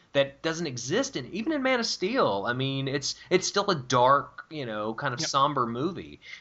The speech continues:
Speaker 1: And, uh, that's
Speaker 2: Well, and it's very weird that we're saying this about a movie that's the third in a
Speaker 1: <laughs>
Speaker 2: superhero
Speaker 1: Right.
Speaker 2: series.
Speaker 1: Well,
Speaker 2: That's
Speaker 1: it's
Speaker 2: usually when the superhero series is supposed to turn bad and everyone acts like it never existed.
Speaker 1: Exactly. So it's, it's, it's just funny now in retrospect to think that. I,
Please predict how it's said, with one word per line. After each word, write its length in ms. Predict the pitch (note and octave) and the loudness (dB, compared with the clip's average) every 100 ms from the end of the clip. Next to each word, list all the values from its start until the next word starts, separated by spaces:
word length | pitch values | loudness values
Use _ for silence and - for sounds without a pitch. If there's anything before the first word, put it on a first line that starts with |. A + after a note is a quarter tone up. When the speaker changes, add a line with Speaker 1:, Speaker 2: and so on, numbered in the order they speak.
| - - - | -18 -16 -4
Speaker 1:
And, 400 | C#3 C3+ C3 C3 | -2 0 0 4
uh, 320 | B2+ B2 B2 - C#3+ | 4 4 0 -6 -2
that's 200 | D#3+ F3+ | -2 2
Speaker 2:
Well, 80 | G3 | 2
and 60 | |
it's 100 | F3+ | 2
very 180 | F#3 F#3+ | 2 2
weird 280 | D#3+ E3+ E3 | 2 2 0
that 100 | E3 | -2
we're 80 | D3+ | -2
saying 300 | - D#3+ D#3 | 2 4 2
this 120 | C#3+ | 2
about 160 | D3 C#3 | 0 0
a 60 | |
movie 220 | C#3+ C#3 | -2 -4
that's 240 | C3 - - | -4 -2 -2
the 180 | C#3+ C#3 | -2 -10
third 680 | - D#3 D#3+ A#2+ A#2 B2 - | -4 -2 0 -2 -4 -6 -2
in 160 | C#3 C3 | 0 0
a 140 | B2+ | 0
Speaker 1:
<laughs> 0 | |
Speaker 2:
superhero 720 | - F3 D#3 B2+ C3+ A#2 A#2+ | 0 0 -2 -4 -4 -4 -4
Speaker 1:
Right. 340 | A#2+ - B3 A3+ | 0 0 0 0
Speaker 2:
series. 580 | E3 C3 A2+ A#2+ - - - | 0 -2 -4 -8 -8 -8 2
Speaker 1:
Well, 200 | E3+ E3+ | 6 6
Speaker 2:
That's 140 | G#3 | 6
Speaker 1:
it's 120 | B3+ | 2
Speaker 2:
usually 140 | A#3+ A#3 | 0 2
when 120 | G3+ | 4
the 60 | F3 | 4
superhero 420 | G#3 F3 F3+ E3 | 0 -2 -2 -2
series 360 | F3+ E3 D#3 | -2 -2 -4
is 100 | D3+ | -6
supposed 340 | D#3 D3+ E3 - | -8 -6 -6 -6
to 60 | |
turn 320 | D3 D#3 D3+ C#3+ | -4 -2 -2 0
bad 300 | D3 C#3+ C#3 | -2 -2 -2
and 60 | |
everyone 280 | C#3 C#3 C#3 | -2 -2 -2
acts 180 | C#3+ - | -2 -4
like 140 | C#3 | -6
it 80 | D#3 | -4
never 240 | D3 C3+ | -4 -4
existed. 560 | B2 C#3+ D#3 C3 B2 D#3+ _ - | -4 0 0 0 -6 -10 _ -16
Speaker 1:
Exactly. 680 | F3 F#3 B3 D#4 - D3+ A2 | -8 -6 -6 -6 -6 -4 -4
So 460 | - F3 F3 F3 E3+ | -4 -4 -2 -4 -6
it's, 160 | E3+ F3+ | -8 -8
it's, 280 | F3 - | -8 -8
it's 240 | F3+ F3 - | -8 -8 -6
just 220 | G#3+ - | -8 -6
funny 340 | - E3 E3 | -2 0 0
now 200 | C3+ B2+ | 0 0
in 80 | A#2+ | 0
retrospect 600 | A2+ B2 C3+ - A#2+ A2+ | 0 0 -4 -4 -4 -4
to 60 | A2 | -12
think 360 | - A#2 A#2 | -8 -6 -6
that. 160 | G2 D#2 | -6 -2
I, 200 | G#2 C#3 | 0 0